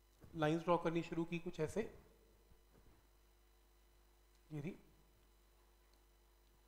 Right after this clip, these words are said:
infinity तक जा रही है। आप note करो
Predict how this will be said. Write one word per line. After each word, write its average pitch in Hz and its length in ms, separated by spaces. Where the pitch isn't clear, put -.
infinity 151 400
तक 143 80
जा 147 120
रही 143 160
है। 143 120
आप 165 160
note 180 280
करो 190 220